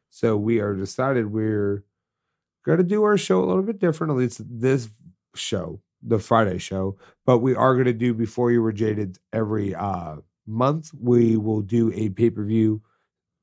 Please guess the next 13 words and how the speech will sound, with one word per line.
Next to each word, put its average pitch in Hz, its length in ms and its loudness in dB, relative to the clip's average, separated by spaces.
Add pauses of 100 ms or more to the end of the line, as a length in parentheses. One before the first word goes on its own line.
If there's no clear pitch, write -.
(180)
basically 165 540 6
based 123 460 2
off 117 240 4
of 113 60 0
what 113 200 2
pay-per-view 101 380 -2
is 98 80 -6
coming 104 300 -2
at 98 180 -4
you 101 140 -4
that 90 240 -8
month. 78 260 -12
So, 95 580 -6